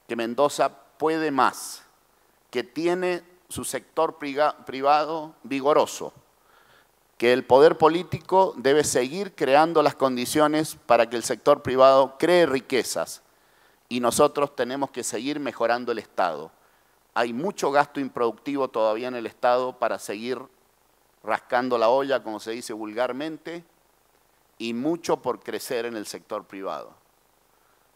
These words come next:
Mucho, mucho. Hay que crear ese contexto.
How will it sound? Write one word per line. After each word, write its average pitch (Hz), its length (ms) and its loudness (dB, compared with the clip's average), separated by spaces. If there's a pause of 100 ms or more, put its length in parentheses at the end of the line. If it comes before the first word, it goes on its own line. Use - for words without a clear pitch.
(140)
Mucho, 147 480 -8
mucho. 98 460 -10 (500)
Hay 120 160 0
que 123 180 -10
crear 131 320 4
ese 123 220 -6
contexto. - 760 -10